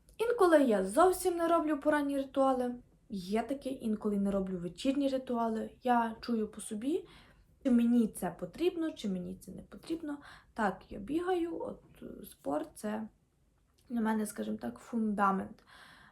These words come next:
Е, він ще й підвищує вібрації, він дуже добрий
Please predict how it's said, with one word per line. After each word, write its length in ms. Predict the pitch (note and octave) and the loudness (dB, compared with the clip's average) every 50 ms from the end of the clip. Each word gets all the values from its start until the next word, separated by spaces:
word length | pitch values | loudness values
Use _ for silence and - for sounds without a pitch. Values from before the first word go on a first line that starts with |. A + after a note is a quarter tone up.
| _ _ - | _ _ -14
Е, 280 | A#3 A#3 A3+ A3 A3 A3 A3+ | -10 -8 -4 -4 -4 -4 -4
він 160 | A#3 C4 C4+ | -4 -4 -4
ще 140 | B3+ - A#3+ | -4 -2 -2
й 80 | A#3+ | -4
підвищує 720 | A#3+ - A3+ G3 F#3+ A3 A3+ A#3 A#3 - - G#3+ G3 F#3+ | -2 -4 -6 -6 -4 -4 -4 -4 -4 -6 -6 -6 -4 -4
вібрації, 640 | G3+ F#3+ G3 A3+ A#3+ C#4+ D#4+ D#4+ - - - A3+ G#3 | -6 -6 -6 -2 -2 0 -2 -2 -4 -8 -8 -6 -6
він 240 | G3 G#3 A3+ A#3+ A3 | -4 -4 -4 -4 -4
дуже 380 | G#3 G#3+ G#3 G#3 G#3+ G#3+ G#3 - - - - - - - _ _ _ - | -6 -6 -8 -6 -6 -6 -6 -8 -12 -18 -20 -20 -20 -20 _ _ _ -18
добрий 520 | - - G#3 - - - - - - - | -8 -6 -4 -4 -4 -8 -10 -12 -14 -18